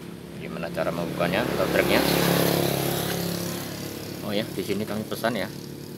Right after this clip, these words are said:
trik ini untuk hal kebaikan ya, jangan disalahgunakan untuk hal yang tidak baik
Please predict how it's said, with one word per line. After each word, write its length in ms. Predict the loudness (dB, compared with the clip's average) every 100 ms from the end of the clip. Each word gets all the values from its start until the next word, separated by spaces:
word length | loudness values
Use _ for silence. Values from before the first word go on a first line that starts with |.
| -10 -8
trik 160 | -4
ini 240 | -2 -2 -2
untuk 240 | -4 -6 -8 -12 -12 -12 -12 -12 -12 -4
hal 160 | -2 -2
kebaikan 400 | -4 -6 -4 -4
ya, 160 | -6 -10 -16 -16 -12
jangan 200 | -8 -8
disalahgunakan 680 | -8 -6 -6 -6 -6 -4 -6
untuk 80 | -6
hal 160 | -8 -8
yang 80 |
tidak 240 | -8 -10 -6
baik 200 | -6